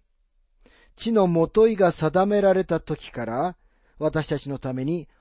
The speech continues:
ほふられるべき子羊だったのです。人間は誰一人として、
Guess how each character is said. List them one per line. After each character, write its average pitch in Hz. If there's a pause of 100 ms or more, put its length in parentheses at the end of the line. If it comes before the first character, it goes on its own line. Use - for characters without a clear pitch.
ほ 156
ふ 202
ら 214
れ 208
る 180
べ 160
き 101 (180)
子 156
羊 170
だ 143
っ -
た 98
の 82
で 101
す。 - (3000)
人 202
間 196
は 185
誰 226
一 175
人 151
と 143
し -
て、 175